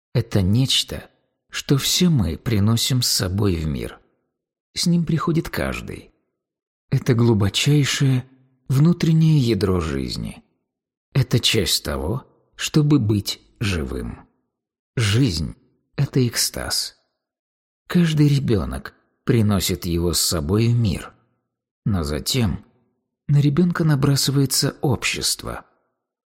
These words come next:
начинает разрушать возможность экстаза, начинает делать ребенка несчастным,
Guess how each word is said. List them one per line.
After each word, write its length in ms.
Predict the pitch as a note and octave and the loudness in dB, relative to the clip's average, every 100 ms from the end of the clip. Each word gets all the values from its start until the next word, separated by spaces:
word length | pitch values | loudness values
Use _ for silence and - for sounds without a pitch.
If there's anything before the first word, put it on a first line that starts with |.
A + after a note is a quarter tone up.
| _ - | _ 0
начинает 580 | B2+ - A#2 A#2+ A#2+ C3+ | 2 4 4 4 4 2
разрушать 760 | C3 C#3+ D#3 - A#1+ - - _ _ _ - | 2 2 0 -4 -6 -8 -12 _ _ _ -4
возможность 760 | A#2 G#2+ G#2+ A2+ G#2 A#2 - C3+ | 0 2 2 2 2 0 0 -2
экстаза, 680 | - - D2 A#1+ G#1+ - - _ _ _ _ _ _ | -2 -4 -4 -6 -10 -16 -20 _ _ _ _ _ _
начинает 600 | D3+ D3 F3 F#3 F3 D#3 | 0 2 2 4 2 2
делать 340 | D3+ E3 D#3 E3+ | 2 4 4 2
ребенка 420 | D3 D#3 D#3 D#3+ | 4 4 4 4
несчастным, 800 | E3+ E3 - E2+ - - A#2 | 2 2 -2 -2 -4 -6 -10